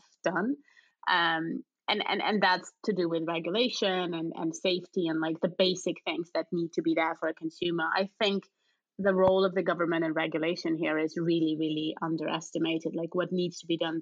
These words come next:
to increase the standards for the whole industry, then everybody will play, uh, by the rules. Because demanding this sort of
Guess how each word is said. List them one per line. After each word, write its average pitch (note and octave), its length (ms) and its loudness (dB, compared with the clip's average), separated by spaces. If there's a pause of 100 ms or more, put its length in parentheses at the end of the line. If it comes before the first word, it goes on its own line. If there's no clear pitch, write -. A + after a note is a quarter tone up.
to D#3+ 100 -2
increase D#3+ 340 -2
the E3 80 -4
standards D#3+ 480 -4
for D#3+ 140 -4
the D#3+ 80 -4
whole D#3 160 -2
industry, E3 480 -4
then D#3+ 140 -4 (100)
everybody E3 480 0
will D#3 260 -2
play, D#3+ 220 0 (680)
uh, E2+ 320 0
by E3+ 220 2
the D#3+ 140 0
rules. D#3 480 -2 (320)
Because G3 240 0
demanding G#3 720 4
this F#3+ 240 0
sort F#3 260 0
of F3 140 0